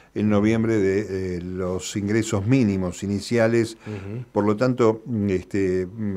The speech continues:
Speaker 1: los números que dije en el mes,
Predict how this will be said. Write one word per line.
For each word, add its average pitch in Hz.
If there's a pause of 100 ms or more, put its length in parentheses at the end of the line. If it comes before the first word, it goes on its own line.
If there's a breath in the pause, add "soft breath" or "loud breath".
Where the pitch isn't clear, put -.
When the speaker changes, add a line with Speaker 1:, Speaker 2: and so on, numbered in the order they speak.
Speaker 1:
los 98
números 113
que 87
dije 101 (480 loud breath)
en 101
el 104
mes, 113